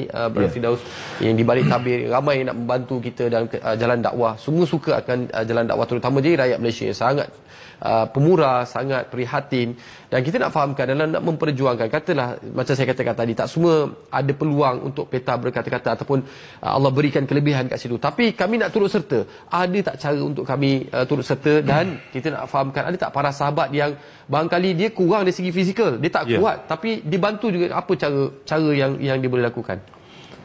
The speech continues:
Speaker 2: Okey, ada. Di sini saya nak kongsikan satu hadis yang moga-moga menjadi pembakar semangat kita.
Speaker 1: InsyaAllah.
Speaker 2: Dan dia juga menjadi antara pembakar semangat saya tadi.
Speaker 1: InsyaAllah, baik.
Speaker 2: Ya. <clears throat> Di mana Nabi sallallahu alaihi wasallam bersabda bahawa, okey,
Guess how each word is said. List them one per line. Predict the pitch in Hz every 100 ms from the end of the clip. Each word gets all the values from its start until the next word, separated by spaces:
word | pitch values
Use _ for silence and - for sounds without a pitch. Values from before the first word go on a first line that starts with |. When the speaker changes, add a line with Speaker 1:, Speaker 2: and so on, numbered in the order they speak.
| -
Speaker 2:
Okey, | 156 123 - -
ada. | 151 127 85 -
Di | -
sini | 131 185 214
saya | 202
nak | 135
kongsikan | 143 139 160
satu | 147 135 120
hadis | 113 113 123 -
yang | 110 104 104 101 - -
moga-moga | 120 123 127 123 139
menjadi | 120 110 110 113
pembakar | 113 110 110 - 113
semangat | 110 104 104 -
kita. | 107 -
Speaker 1:
InsyaAllah. | 113 110 101
Speaker 2:
Dan | 110 135
dia | 190
juga | 196 170
menjadi | 156 143 156
antara | 123 131 131
pembakar | - 117 113 - 123
semangat | 113 107 101 101
saya |
tadi. | 90 - - -
Speaker 1:
InsyaAllah, | 147 143 120 113
baik. | 104 110 139 -
Speaker 2:
Ya. | - 143 110 -
<clears throat> | - - - -
Di | 135
mana | 170 254
Nabi | 226 202
sallallahu |
alaihi | 208
wasallam | 180 180
bersabda | 151 135 147
bahawa, | 123 123 131 214 - - _ _ -
okey, | - -